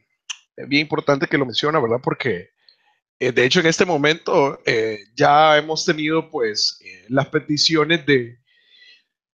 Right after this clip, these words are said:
pues, eh, de ya tener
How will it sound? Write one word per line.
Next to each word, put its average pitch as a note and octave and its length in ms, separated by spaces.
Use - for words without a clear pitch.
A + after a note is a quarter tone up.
pues, D3 540
eh, C#3 340
de C3+ 260
ya E3 480
tener E3 380